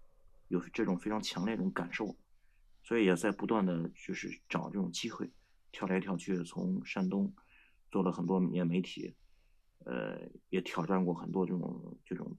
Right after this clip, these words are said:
边界。后来到北京呢，以为北京这空间会自由一些，北京那种文化空间比山东要自由多。但是呢，你到了，真正到了一家媒体呢，就发现那种约束，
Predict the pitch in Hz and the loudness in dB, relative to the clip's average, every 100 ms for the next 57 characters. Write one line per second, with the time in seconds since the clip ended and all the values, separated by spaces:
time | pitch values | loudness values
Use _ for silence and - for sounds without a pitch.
0 | - - - 123 - - _ _ - - | 0 2 4 2 0 -6 _ _ -10 0
1 | 110 104 107 95 92 107 101 - - _ | 4 8 8 8 4 4 2 0 -8 _
2 | _ - 87 98 87 87 98 90 98 92 | _ 2 4 6 4 4 4 2 2 2
3 | 95 101 85 - 92 76 - - - - | 2 2 0 2 4 4 -2 -8 -10 -10
4 | - 87 113 120 98 87 101 127 110 101 | -2 0 2 2 2 2 2 2 -2 0
5 | 90 90 - _ - _ _ _ 87 78 | 0 0 -4 _ -20 _ _ _ 2 2
6 | - 107 98 101 92 76 55 - - - | 2 2 2 2 2 0 -2 -4 -10 -18
7 | - - 110 87 95 107 104 - - - | -14 0 4 6 4 2 0 -4 -10 -4
8 | 120 123 98 87 76 85 107 90 90 - | -2 0 0 0 0 0 2 2 0 -2
9 | 117 101 87 98 85 82 92 92 101 - | 0 2 4 4 2 0 2 2 0 -4
10 | - - - - - _ - 98 107 107 | -4 -4 -8 -20 -20 _ -8 -2 -2 0
11 | 92 95 82 90 110 110 110 - | 0 2 2 4 4 2 0 -2